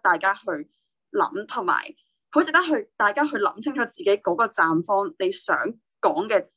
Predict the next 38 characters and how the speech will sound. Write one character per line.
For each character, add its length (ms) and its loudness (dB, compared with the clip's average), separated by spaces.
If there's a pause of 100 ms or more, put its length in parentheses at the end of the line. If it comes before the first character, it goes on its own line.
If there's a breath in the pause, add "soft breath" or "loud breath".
(160)
定 200 4
義 160 4
係 100 -2
啲 100 2
乜 100 -2
嘢， 200 -8
而 80 -6 (160)
嗰 60 6
隻 60 2
字 180 4
就 80 -2
係 240 -6
不 80 -4
合 200 -8
時 220 -12
宜 220 -16
啦。 200 -4 (400 loud breath)
咁 200 2
我 80 6
一 40 -4
開 380 0
頭 160 -4
咧 100 0
喺 100 -4 (100)
主 240 -4
辯 160 -2
嘅 120 2
時 160 -6
候 100 0
咧， 180 2 (840)
我 60 -4
聽 160 8
到 120 6
咧 200 4
正 260 -4
方 240 0
對 140 -2
於 200 -4